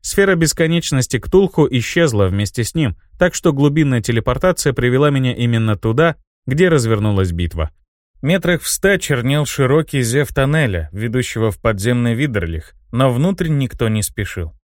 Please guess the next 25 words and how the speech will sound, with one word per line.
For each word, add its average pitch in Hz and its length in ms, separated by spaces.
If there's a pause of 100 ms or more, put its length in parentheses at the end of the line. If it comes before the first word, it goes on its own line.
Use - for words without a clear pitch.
(200)
Очевидно, 123 640
ждали 107 340
меня. 110 320 (440)
Не 123 120
знаю, 170 300
как 160 200
я 135 100
это 123 140
почувствовал, 104 720
но 104 120
меня 160 240
будто 151 300
накрыла 143 520
аурой 107 420
отчаяния. 98 600 (360)
Звонко, 101 760
на 117 200
одной 127 300
ноте 135 320
кричала 120 560
дриада 117 520
с - 120
раздробленными 113 840
передними 104 500
ногами. 104 600